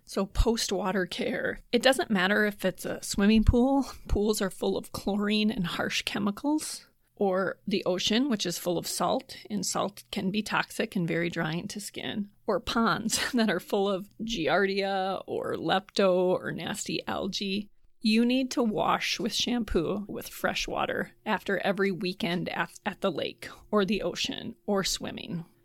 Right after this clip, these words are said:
You can't just let them dry. You're setting them up for skin infections,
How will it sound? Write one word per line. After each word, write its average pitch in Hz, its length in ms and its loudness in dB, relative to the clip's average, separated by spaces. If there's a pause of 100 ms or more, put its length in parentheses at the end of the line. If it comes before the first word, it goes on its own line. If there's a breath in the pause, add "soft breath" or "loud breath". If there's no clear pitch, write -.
(160)
You 220 100 0
can't 220 300 0
just 220 240 -2
let 220 200 -4
them 185 200 0
dry. 175 400 -4
You're 170 220 -4
setting 202 380 2
them 190 180 4
up 196 160 0
for 202 100 -6
skin 214 280 2
infections, 233 1000 2